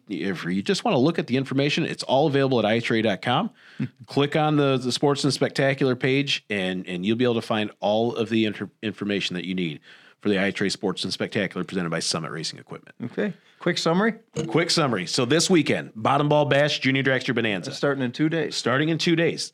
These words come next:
Speaker 1: We'll be racing in two days. So today's Tuesday.
Speaker 2: Yep.
Speaker 1: The podcast comes out Wednesday, typically.
Speaker 2: So pre-order
Speaker 1: So
Speaker 2: by tomorrow at six.
Speaker 1: tomorrow, August first, six P M is the cutoff. It's, it's a hard line,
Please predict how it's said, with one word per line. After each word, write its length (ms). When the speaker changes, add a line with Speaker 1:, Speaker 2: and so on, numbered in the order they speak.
Speaker 1:
We'll 180
be 120
racing 400
in 100
two 140
days. 260
So 140
today's 340
Tuesday. 460
Speaker 2:
Yep. 180
Speaker 1:
The 80
podcast 320
comes 220
out 160
Wednesday, 500
typically. 580
Speaker 2:
So 100
pre-order 360
Speaker 1:
So 60
Speaker 2:
by 140
tomorrow 500
at 80
six. 400
Speaker 1:
tomorrow, 480
August 320
first, 340
six 360
P 180
M 120
is 200
the 80
cutoff. 420
It's, 160
it's 200
a 60
hard 280
line, 300